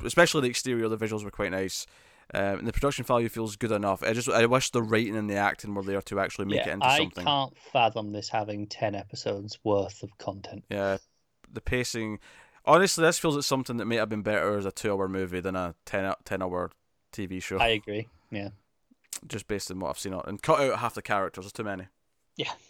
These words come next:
Speaker 2: yeah. Focus in on a couple of them.
Speaker 1: Yeah. So, so no. And the worst part is, is the whole thing with the V R thing.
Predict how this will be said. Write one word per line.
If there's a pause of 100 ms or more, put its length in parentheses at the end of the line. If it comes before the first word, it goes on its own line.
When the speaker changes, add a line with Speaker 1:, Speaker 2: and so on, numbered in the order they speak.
(600)
Speaker 2:
yeah.
Focus
in
on
a
couple
of
them. (560)
Speaker 1:
Yeah. (260)
So, (960)
so
no. (120)
And
the
worst
part
is,
is
the
whole
thing
with
the
V
R
thing.